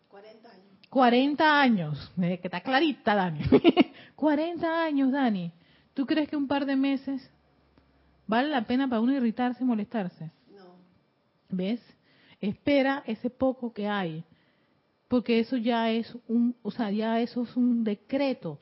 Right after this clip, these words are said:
Speaker 2: O sea, tiene que salir. Pero mientras más se genera una conciencia de queja,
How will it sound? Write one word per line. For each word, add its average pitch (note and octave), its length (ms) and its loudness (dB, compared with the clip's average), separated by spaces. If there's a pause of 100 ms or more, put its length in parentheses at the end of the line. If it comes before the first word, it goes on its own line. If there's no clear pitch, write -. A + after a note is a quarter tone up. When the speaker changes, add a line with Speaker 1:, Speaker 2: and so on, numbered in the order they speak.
(200)
Speaker 2:
O - 20 -20
sea, A#3+ 140 0
tiene D4 480 -4
que G#3 80 -4
salir. D#3+ 420 -8 (380)
Pero G#3+ 160 0
mientras G3 420 2
más D#4+ 340 2
se F4+ 120 -2
genera D#4 320 -2
una D#4 240 -4
conciencia B3 600 0
de A3+ 120 -2
queja, D4+ 380 -4